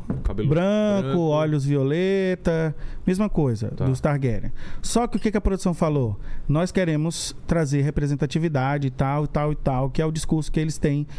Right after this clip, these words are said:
Speaker 2: Hollywood tem hoje. Não, a gente não, não precisa discutir sobre isso.
Speaker 1: Tá.
Speaker 2: Tá? O que a gente discute é a forma, né? Não o, o final. Que seria trazer representatividade, que está legal. Então, vamos lá.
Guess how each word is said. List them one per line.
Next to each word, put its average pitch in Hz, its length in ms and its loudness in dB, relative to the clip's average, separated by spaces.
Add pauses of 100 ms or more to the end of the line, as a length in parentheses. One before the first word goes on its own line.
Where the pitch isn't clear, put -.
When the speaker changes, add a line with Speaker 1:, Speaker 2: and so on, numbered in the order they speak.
(140)
Speaker 2:
Hollywood 175 400 2
tem 185 180 2
hoje. 160 360 0 (400)
Não, 151 340 2
a 117 80 2
gente 131 240 -2
não, 151 140 2
não 131 360 0
precisa 156 360 0
discutir 143 340 -2
sobre 147 320 2
isso. - 260 -6 (220)
Speaker 1:
Tá. 95 200 0
Speaker 2:
Tá? 143 240 2 (600)
O 143 100 2
que 175 140 2
a 165 60 2
gente 151 260 0
discute 131 720 0 (140)
é 120 80 2
a 151 80 0
forma, 104 540 0 (260)
né? 123 260 0
Não 120 360 0
o, 135 300 0
o 120 40 -2
final. 113 460 -2 (480)
Que - 80 0
seria 131 280 0
trazer 131 280 0
representatividade, 135 880 0
que - 40 -10
está 151 240 -2 (120)
legal. 123 440 -2 (320)
Então, 160 140 2
vamos 185 160 2
lá. 123 160 0